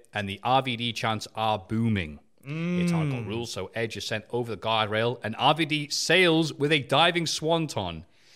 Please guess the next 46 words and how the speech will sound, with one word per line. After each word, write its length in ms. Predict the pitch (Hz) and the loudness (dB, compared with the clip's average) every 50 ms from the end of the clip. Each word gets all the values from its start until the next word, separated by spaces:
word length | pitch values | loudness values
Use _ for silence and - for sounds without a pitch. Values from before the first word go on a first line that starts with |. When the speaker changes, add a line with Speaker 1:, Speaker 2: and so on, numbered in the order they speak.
| - - _ | -20 -20 _
Speaker 1:
He 120 | - 147 160 | 0 2 2
would 160 | 165 160 160 | 2 2 2
toe 200 | - 202 233 240 | 4 4 4 4
down 200 | 202 208 185 180 170 | 4 2 2 2 0
his 100 | 139 - | -2 -2
offense 540 | 147 139 - - 131 120 117 - - - - - | -2 -2 -2 -2 -4 -4 -4 -8 -10 -12 -12 -12
soon, 520 | - - 131 123 110 104 101 101 101 - - - | -6 -2 -2 -2 -2 -2 -4 -6 -8 -10 -8 -4
but 280 | 113 104 101 101 - _ _ _ _ _ _ _ _ | -4 -4 -2 -4 -8 _ _ _ _ _ _ _ _
right 280 | 113 98 120 131 139 139 | 0 4 4 4 4 4
now, 280 | 123 127 117 120 107 | 4 4 4 4 2
bloody 460 | 98 - - 139 147 143 120 110 107 98 | 0 0 2 4 4 4 4 0 0 2
hell, 320 | 117 123 120 110 98 - - - | 4 4 6 4 4 0 -4 -6
crowd 260 | - 120 131 135 123 | -2 0 0 0 2
likes 240 | 120 113 110 104 - | 2 2 2 2 0
that. 300 | - 120 107 95 87 101 | 0 0 0 0 0 -4
Speaker 2:
Yeah. 560 | 101 107 110 113 117 120 117 117 110 107 104 120 | -6 -6 -4 -4 -2 -2 -2 -2 -4 -2 0 2
Speaker 1:
A 80 | 143 | 6
ladder 220 | 160 185 214 214 185 | 6 6 6 4 2
gets 240 | 175 165 - - | 0 -2 0 0
introduced, 520 | 160 160 127 123 123 147 190 226 - - - - _ - | -2 -4 -4 -2 -2 0 0 0 -2 -6 -10 -8 _ 0
Edge 240 | 151 170 165 - | 2 2 0 0
gives 180 | - 156 139 127 | -4 -6 -6 -4
a 60 | 120 | -6
slingshot 500 | - - 147 147 139 - - 139 127 - | -6 -4 -4 -4 -4 -2 -2 -2 -2 -2
into 140 | 131 123 120 | -4 -8 -8
the 60 | 117 | -6
ladder 200 | 113 120 113 101 | -6 -6 -6 -6
on 60 | 98 | -6
the 120 | 98 92 98 | -8 -6 -8
outside, 540 | 107 104 - - 117 117 117 117 117 113 - - | -8 -8 -8 -6 -2 0 0 0 0 -2 -6 -10
and 140 | 110 - - | -12 -10 -6
Edge 260 | - 117 123 120 117 - | -4 -4 -4 -4 -4 -6
does 180 | 120 113 104 | -6 -6 -6
the 80 | - 95 | -8 -8
slingshot 580 | - - 139 139 131 - - 120 113 - - | -6 -4 -2 -2 -2 -2 -4 -4 -6 -6 -8
thing 200 | - 117 113 107 | -8 -8 -6 -6
through 160 | - - 185 185 | -6 -6 -4 -4
the 100 | 131 98 | -4 -4
ropes 320 | 98 98 113 110 - - - - | -2 -2 -2 -4 -4 -8 -6 -6
as 140 | 110 92 | -4 -2
this 200 | 110 127 123 - | -2 -4 -4 0
match 220 | 120 123 120 - - | 0 -2 -2 -2 -6
continues 440 | - - - 139 127 107 92 - - - - | -8 -6 -4 -4 -4 -4 -4 -8 -10 -10 -10
to 60 | 107 | -8
go 320 | 85 - 104 92 98 92 | 0 2 2 4 4 2
hard. 460 | - - 104 107 95 82 80 80 - | 2 2 2 4 4 2 0 -2 -6